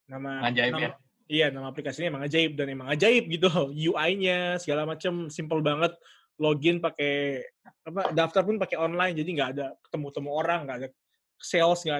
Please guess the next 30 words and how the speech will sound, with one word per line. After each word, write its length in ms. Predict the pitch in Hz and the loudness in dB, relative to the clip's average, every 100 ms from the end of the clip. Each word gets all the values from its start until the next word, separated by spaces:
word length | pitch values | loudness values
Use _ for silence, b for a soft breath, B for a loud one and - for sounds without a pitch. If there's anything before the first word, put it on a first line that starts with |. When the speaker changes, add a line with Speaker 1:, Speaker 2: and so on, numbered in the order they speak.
| 143 | -2
Speaker 1:
ada 40 | 143 | -6
apa. 240 | 143 175 165 - | -4 -4 -4 -4
Gue 160 | 185 | -4
suka 160 | 240 233 | 0 0
sih 160 | - | 0
kayak 240 | 190 147 151 | -2 -2 -4
gitu 80 | 175 | -6
ya. 160 | 139 - _ _ _ _ _ _ | -8 -12 _ _ _ _ _ _
Itu 200 | 131 156 | -4 0
bikin 320 | 175 - 220 | 2 4 2
Ajaib. 480 | 165 160 180 175 170 - | 4 4 6 4 0 -14
Nah, 400 | 113 110 104 95 | -16 -14 -16 -10
jadi 240 | 123 190 | 0 2
tabungan 320 | 190 180 170 170 | 4 4 4 0
kita 240 | 165 190 | 2 2
nih 240 | 247 339 - | 2 -2 -6
sejuta 480 | - 143 151 175 220 | -10 -6 -4 -2 -2
masuk 240 | 185 214 - | -2 -4 -2
ke 120 | 170 | 0
Binance, 640 | 147 143 156 214 269 - b b b | 0 0 0 -2 -4 -10 b b b
sejuta 640 | - 143 151 151 170 214 - | -12 0 2 4 2 0 -4
masuk 400 | 151 151 190 - | -8 -6 -6 -4
ke 60 | 220 226 | -4 -4
Ajaib. 400 | 143 127 117 113 - _ | -6 -4 -2 -4 -10 _
Itu 400 | 117 175 175 170 _ _ _ | -8 -2 -2 -4 _ _ _
yang 160 | - 143 | -12 -10
kita 160 | 143 | -4
lakuin 400 | 139 135 156 165 | -4 -2 -4 -4
tiap 240 | 156 139 135 | -2 -4 -2
bulan 240 | 147 151 | -2 -2